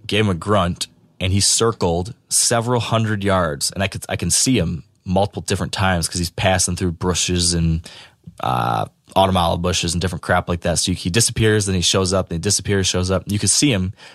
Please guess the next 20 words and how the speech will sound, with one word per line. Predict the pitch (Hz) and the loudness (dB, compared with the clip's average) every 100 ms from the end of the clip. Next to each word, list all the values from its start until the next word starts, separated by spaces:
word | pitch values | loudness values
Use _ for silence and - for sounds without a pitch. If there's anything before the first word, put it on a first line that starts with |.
| _ | _
go | 117 107 | 2 4
all | 104 123 | 4 2
the | 131 | 2
way | |
from | 131 90 | -2 -4
almost | 95 95 87 | -6 -6 -4
due | 120 139 | 2 2
north | 120 95 85 85 | 4 2 0 -4
of | |
me | 80 82 82 - - - - _ | -4 -2 -2 -6 -20 -20 -20 _
to | - - | -6 0
all | 101 113 | 2 2
the | 113 | 2
way | 107 110 | 0 0
almost | 95 101 98 90 | 0 -2 -2 -2
due | 98 95 | 0 2
south | - 87 85 - - _ - | 2 0 -2 -8 -16 _ -6
to | 95 | -6
get | 87 92 - | 0 0 0
downwind. | 95 90 85 82 62 | 0 0 0 -2 -6